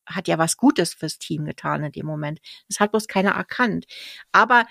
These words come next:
ja, das kann passieren, dass ich das manchmal nicht erkenne. Aber dieses wirklich,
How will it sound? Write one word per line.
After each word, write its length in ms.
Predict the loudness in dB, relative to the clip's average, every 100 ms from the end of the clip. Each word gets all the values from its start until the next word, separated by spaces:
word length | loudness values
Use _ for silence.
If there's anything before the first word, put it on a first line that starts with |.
| -4 2
ja, 160 | 4
das 220 | 6 4 2
kann 180 | 0
passieren, 640 | 2 0 -2 2 4 4 0
dass 200 | -4 -6
ich 100 | -6
das 160 | -4
manchmal 320 | -2 -2 -2 -4
nicht 140 | -4
erkenne. 540 | -8 -6 -6 -6 -6 -6
Aber 320 | -2 0 0 -4 -8
dieses 360 | -4 -2 -2 -4 -12 -20 -20 _ _ _
wirklich, 600 | 2 4 6 2 -2 -8